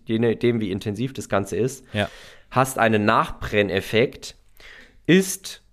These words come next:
Speaker 1: noch relativ eiweißlastig, weil du bist ja, ähm, jemand, der sehr auch so auf seine Eiweiß, ähm,
Speaker 2: Zufuhr achtet.
Speaker 1: Zufuhr
Speaker 2: Mhm.
Speaker 1: achtet.
Speaker 2: Mhm.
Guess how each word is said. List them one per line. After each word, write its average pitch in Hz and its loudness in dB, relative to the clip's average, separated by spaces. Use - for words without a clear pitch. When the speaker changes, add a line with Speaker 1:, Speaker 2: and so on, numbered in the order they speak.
Speaker 1:
noch 131 4
relativ 151 0
eiweißlastig, 131 2
weil 107 4
du 104 2
bist 101 -4
ja, 95 2
ähm, 92 -8
jemand, 101 -2
der 95 0
sehr 95 -2
auch 92 -4
so - -8
auf 90 -6
seine 95 -2
Eiweiß, 104 0
ähm, 98 -6
Speaker 2:
Zufuhr 95 -2
achtet. - -6
Speaker 1:
Zufuhr 120 2
Speaker 2:
Mhm. 92 4
Speaker 1:
achtet. 123 0
Speaker 2:
Mhm. 113 -6